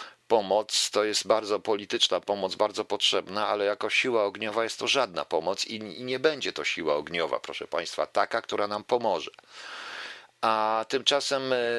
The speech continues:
w Wielkiej Brytanii, jak The Times, rozważa całkowitą rezygnację z czołgów oraz ciężkich pojazdów opancerzonych. E, w sam-, w razie kryzysu,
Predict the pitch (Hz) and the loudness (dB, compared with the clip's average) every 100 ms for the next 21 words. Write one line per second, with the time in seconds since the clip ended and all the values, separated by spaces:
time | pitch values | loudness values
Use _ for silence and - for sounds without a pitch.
0 | 113 101 131 120 127 113 117 - 135 117 | 0 0 0 0 0 -2 -2 0 0 0
1 | 92 87 85 107 110 107 117 - 104 98 | -2 -2 -4 -2 -2 -2 -2 -2 -2 2
2 | 110 113 110 113 104 107 107 117 107 98 | 2 2 0 0 0 -2 -2 -2 0 -2
3 | 104 107 101 - 113 107 104 - 123 110 | -2 -4 -4 -2 0 0 -4 -2 0 2
4 | 110 107 107 98 - 117 - 113 - 101 | 0 0 0 0 -2 -2 -2 -4 0 2
5 | 104 107 104 92 101 - 107 113 85 50 | 0 -2 -2 0 0 0 0 2 2 -2
6 | - - _ _ - - - - - 90 | -18 -20 _ _ -20 -16 -16 -16 -6 -2
7 | 87 90 - 131 123 113 104 127 135 120 | 0 0 2 2 2 -2 0 0 0 0
8 | 127 113 117 - 113 131 | 0 0 0 2 2 0